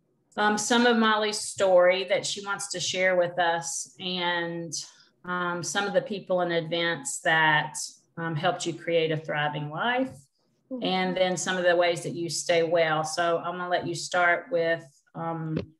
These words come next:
Speaker 1: parts of your story that you'd like to share.
Speaker 2: Okay. Um, I wanna preface this with that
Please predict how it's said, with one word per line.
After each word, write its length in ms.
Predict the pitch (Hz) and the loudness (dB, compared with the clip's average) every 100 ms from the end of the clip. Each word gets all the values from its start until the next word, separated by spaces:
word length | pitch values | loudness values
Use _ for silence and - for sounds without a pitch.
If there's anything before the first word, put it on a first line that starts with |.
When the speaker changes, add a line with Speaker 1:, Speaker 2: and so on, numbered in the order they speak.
| _ - - - - - _ - - | _ -20 -6 0 0 -2 _ -20 0
Speaker 1:
parts 280 | 180 151 - | 2 2 -2
of 80 | 165 | -4
your 100 | 156 | -2
story 480 | - 170 160 151 151 | -2 0 2 2 -2
that 180 | 147 | -4
you'd 140 | 165 147 | -8 -8
like 220 | 131 - | -10 -10
to 100 | - | -10
share. 480 | - - - 151 _ - - - - | -10 -10 -14 -16 _ -14 -14 -12 -10
Speaker 2:
Okay. 260 | - 185 190 - - - - - - 226 | -4 -4 -4 -10 -8 -8 -10 -18 -10 -2
Um, 380 | 208 185 190 - - - _ - | 0 2 0 -2 -6 -14 _ 0
I 60 | |
wanna 220 | 226 302 | 4 4
preface 580 | 302 190 - - - - - | 4 2 2 2 2 0 0
this 260 | - 523 - - | 4 4 4 6
with 200 | - - - - | 6 4 -2 -2
that 120 | - | 2